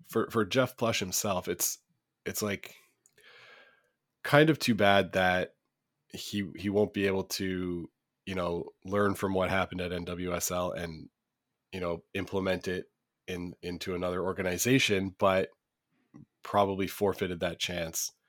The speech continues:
given, uh, his lack of action at his previous post. You always think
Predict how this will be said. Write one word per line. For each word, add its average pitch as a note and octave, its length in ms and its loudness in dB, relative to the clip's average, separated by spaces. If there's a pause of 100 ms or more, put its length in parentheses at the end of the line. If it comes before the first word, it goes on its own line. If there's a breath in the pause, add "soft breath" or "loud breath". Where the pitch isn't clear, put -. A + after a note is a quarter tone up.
(420)
given, F2 440 0 (580 soft breath)
uh, F2+ 240 4
his E2+ 180 -2
lack E2+ 240 2
of E2+ 80 -8
action E2+ 340 -4
at E2+ 120 -2
his E2+ 120 -6
previous E2 400 -6
post. - 540 -8 (340 soft breath)
You G#2+ 140 4
always G#2 260 6
think F2 400 -6